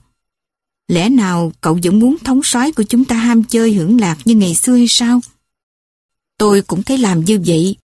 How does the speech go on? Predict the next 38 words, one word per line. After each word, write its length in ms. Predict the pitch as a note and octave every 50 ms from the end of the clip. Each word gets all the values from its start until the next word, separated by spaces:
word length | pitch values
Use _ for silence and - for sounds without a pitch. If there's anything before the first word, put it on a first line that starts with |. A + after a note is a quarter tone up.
| _ _ _ _ _ _ -
càng 220 | - G3 F#3 F3+ F3
làm 240 | F3 F3 E3 E3
tăng 260 | - - A#3 A3+ A#3 A3+
thêm 280 | - A#3+ A#3+ A#3 A3
danh 200 | G#3 A#3+ A3 A3
tiếng 240 | - A#3+ B3+ D4 F#4
của 100 | - A3+
thống 220 | - - A#3 C4 C#4
soái 280 | - - A#3+ B3+ D#4 F4+ -
trong 180 | B3+ G#3+ G3+
lòng 220 | F#3+ E3+ D#3 D3+ D3+
người 200 | E3 D#3 D3+ D3+
dân 160 | - G#3 G#3
La 120 | G3+ G3+ F#3+
Mã. 340 | F3 D#3 D3 D3+ F#3 B3 D4 - _ _ _ _ _ _ _ _ _ _ _ _ _ _ _ _ _ _ _ _ -
Dù 440 | - D#3+ D#3+ F3+ E3+ D#3+ D3+ C#3+ - _
anh 180 | - F#3+ F#3+
có 160 | E3+ - G#3+ G#3
nói 260 | G#3+ A3 A#3 C#4 D#4
thế 160 | - C#4 C#4+
nào, 320 | C4+ G#3+ F3+ E3+ D#3+ D#3 D3+ _ _ _ _ _ _ _ _ -
tôi 220 | - G#3+ G3+ G3
cũng 240 | F#3 - F3+ F#3+ A3+
cảm 220 | - F#3+ D#3+ E3+ G3
thấy 140 | B3 B3 -
thống 220 | - B3 A#3+ C#4 -
soái 260 | - B3 A3+ B3+ D4+
của 120 | - A3
chúng 260 | G3 - A#3 A3+ B3
ta 320 | A#3+ B3 A3 G3+ G3 F#3+ F#3+ _ _ _ _ _ _ _ _ _
không 200 | - C4 B3+ A#3
theo 160 | A3 - A#3+ A3
đuổi 280 | F3+ D#3+ D3+ E3 G3+ -
danh 180 | B3 A3 G3+ F#3+
vọng 280 | F3+ D#3 D3 E3+ F#3
nào 180 | F#3 E3+ D#3+ E3+
hết. 260 | F3 G#3+ B3+ D#4 - _ _ _ _ _ _ _ _ _ _ _ _ _ _ _ -
Antonius 760 | G#3 G3 G3 F#3 G3 F#3 F3+ F3+ F3 F3 F#3+ A#3 C4 -